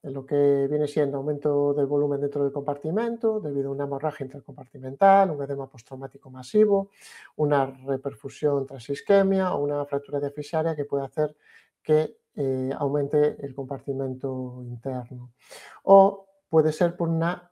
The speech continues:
restricción del espacio disponible, por vendajes compresivos, férulas o yesos cerrados, quemaduras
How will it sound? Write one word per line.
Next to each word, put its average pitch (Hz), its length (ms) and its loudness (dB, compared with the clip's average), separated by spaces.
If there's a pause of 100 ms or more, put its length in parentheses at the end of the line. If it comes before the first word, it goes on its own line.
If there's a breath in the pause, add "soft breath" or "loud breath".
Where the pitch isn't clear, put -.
(100)
restricción 151 800 0
del 131 140 -8
espacio 135 640 -2
disponible, 196 720 2
por 147 180 -6
vendajes 131 380 -8
compresivos, 160 760 -2
férulas 139 400 0
o 139 60 2
yesos 123 320 -4
cerrados, 190 580 4 (420 loud breath)
quemaduras 143 720 2